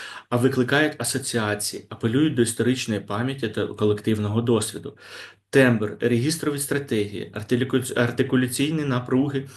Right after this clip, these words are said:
також набувають позамовної семантики. Вони маркують емоційну інтенцію, психофізичний стан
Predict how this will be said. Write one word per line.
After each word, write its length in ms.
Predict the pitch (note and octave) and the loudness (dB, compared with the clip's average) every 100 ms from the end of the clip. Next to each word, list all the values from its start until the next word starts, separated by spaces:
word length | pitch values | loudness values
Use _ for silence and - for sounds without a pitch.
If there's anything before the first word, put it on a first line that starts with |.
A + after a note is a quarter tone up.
| - - | -10 -4
також 400 | A#2+ C3+ E3 D3 | 2 6 6 4
набувають 520 | A2 G#2 A2+ C3+ C#3 | 0 0 0 -2 0
позамовної 580 | A2+ G#2+ G2 G2 G#2+ G#2 | -2 0 -2 0 0 0
семантики. 600 | - B2 A2+ G#2 - - - - - A2+ | 0 0 -2 -6 -12 -16 -16 -16 -8 0
Вони 260 | C3 F3+ | 4 4
маркують 560 | C#3+ - E3 D#3+ B2+ A#2 | 2 2 0 0 0 -2
емоційну 480 | A#2 A2 D3+ E3+ D3 | -2 0 0 2 0
інтенцію, 760 | B2 A#2+ G#2 F#2+ G2 - G#2+ - - - | -2 -6 -6 -6 -8 -8 -10 -12 -14 -4
психофізичний 760 | C3 B2 A#2 A2+ D3 C#3+ A2 | 0 2 2 2 2 2 0
стан 400 | G#2+ A2+ C3+ E3 | 0 -2 -4 -4